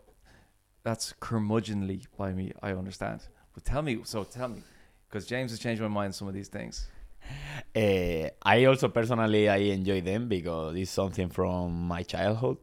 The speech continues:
Speaker 2: I have been carrying it forever. Also, I really think that Marvel is really broad. I think that there are good film and bad film inside of the Marvel University. As a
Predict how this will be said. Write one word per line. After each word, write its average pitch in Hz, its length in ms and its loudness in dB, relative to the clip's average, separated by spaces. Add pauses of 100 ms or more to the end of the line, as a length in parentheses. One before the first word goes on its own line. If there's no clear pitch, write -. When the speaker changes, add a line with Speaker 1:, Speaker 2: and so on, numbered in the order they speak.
(120)
Speaker 2:
I 92 120 -2
have 90 200 0
been 90 160 -4
carrying 90 400 -2
it 87 80 -6
forever. 90 420 -2 (580)
Also, 113 580 6 (140)
I 110 80 6
really 104 440 6
think 113 460 0 (100)
that 95 400 0
Marvel 107 560 4
is 98 220 2
really 95 200 6
broad. 85 340 2 (540)
I 98 140 4
think 101 200 2
that 95 160 4
there 101 140 6
are 101 140 6
good 92 300 2
film 117 460 0 (100)
and 87 220 -4
bad 95 160 2
film 101 440 -2
inside 92 360 -2
of 90 120 0
the 90 100 -2
Marvel 92 380 0
University. 85 720 -4 (280)
As 98 260 -2
a 95 140 0